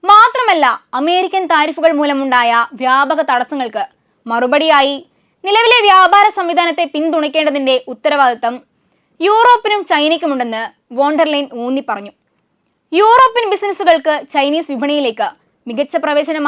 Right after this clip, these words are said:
ആവശ്യമാണെന്നും ലീ പറഞ്ഞതായി അസോസിയേറ്റഡ് പ്രസ് റിപ്പോർട്ട് ചെയ്തു. ബഹുരാഷ്ട്ര വ്യാപാര സംവിധാനം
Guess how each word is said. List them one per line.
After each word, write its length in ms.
ആവശ്യമാണെന്നും 600
ലീ 100
പറഞ്ഞതായി 480
അസോസിയേറ്റഡ് 560
പ്രസ് 240
റിപ്പോർട്ട് 340
ചെയ്തു. 160
ബഹുരാഷ്ട്ര 640
വ്യാപാര 400
സംവിധാനം 460